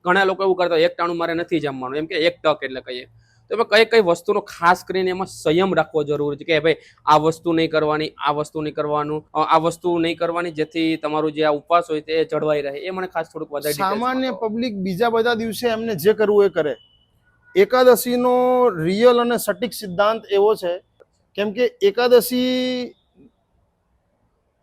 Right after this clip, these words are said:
Speaker 2: એક એવી તિથિ છે કે અમારા ઇસ્કોનના એક આચાર્ય છે, પરમ પૂજ્ય રાધા ગોવિંદ ગોસ્વામી મહારાજ,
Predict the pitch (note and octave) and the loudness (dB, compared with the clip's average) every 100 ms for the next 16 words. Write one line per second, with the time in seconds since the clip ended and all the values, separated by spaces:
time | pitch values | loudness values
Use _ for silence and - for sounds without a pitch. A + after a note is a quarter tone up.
0 | _ _ A3 A3 G#3+ C4 A3 _ _ _ | _ _ -2 2 2 2 -2 _ _ _
1 | _ - G#3 C4+ G#3 F#3 F#3 - _ _ | _ -6 0 0 2 0 -2 -10 _ _
2 | _ _ _ _ A#3 A#3+ B3 B3 A#3+ G#3+ | _ _ _ _ 4 4 4 2 -2 -6
3 | _ _ _ _ _ E3+ F#3+ A3 A3+ G3 | _ _ _ _ _ -4 0 0 0 -4
4 | - A3 A3+ A3+ A3 E3 E3 G#3 G#3 F#3+ | -4 -4 -4 -4 -2 0 0 0 0 0
5 | G#3+ A3 _ _ _ _ _ F3 G3+ F3+ | -2 -4 _ _ _ _ _ -4 -4 -6
6 | F#3+ G3 D#3 E3 E3+ F3+ F3+ D#3+ D#3+ D#3+ | -4 0 0 0 -2 -4 -4 -6 -6 -8
7 | D#3 C#3 B2+ | -6 -8 -10